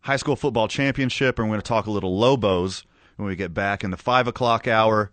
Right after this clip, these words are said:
We got N F L talk. We got Thanksgiving Day N F L talk.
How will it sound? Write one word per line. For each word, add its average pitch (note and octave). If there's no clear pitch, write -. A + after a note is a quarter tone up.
We A2+
got G2
N A2
F G2+
L A#2
talk. A2
We A2+
got G2
Thanksgiving G2+
Day G#2
N G#2
F G2
L G2
talk. G2